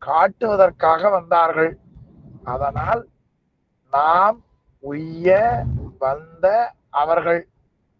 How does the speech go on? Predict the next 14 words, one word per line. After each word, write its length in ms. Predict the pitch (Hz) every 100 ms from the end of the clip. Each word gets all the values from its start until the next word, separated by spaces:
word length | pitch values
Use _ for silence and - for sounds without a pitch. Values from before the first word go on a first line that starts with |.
| -
எனவே 360 | 160 165 196 262 - _
உய்ய 480 | 147 165 170 196 214
வந்த 480 | 165 147 156 180 180
தேவர், 520 | 147 143 143 147 185 170 - _ _ _ _ _ _ _ -
உய்ய 400 | 156 170 170 190
வந்த 240 | 175 160 165
தேவநாயனார். 1000 | 156 151 156 156 147 143 143 143 139 135 _ _ _ _ _ _
ஒருவர் 460 | 131 135 147 160 208 - _ _ _ _ _ 143
தமிழ்நாட்டுல 800 | 151 175 180 160 143 - 156 180 233 - - - - _ _ _
திருக்கடவூர் 840 | 202 220 - - 185 175 175 185 202
என்ற 280 | 180 165 160 156
ஊர்ல 300 | 151 165 170 175
பிறந்தார். 640 | 156 147 151 151 147 143 _ _ _ _ _ _ _
இன்னொருவர், 640 | 143 160 170 156 151 180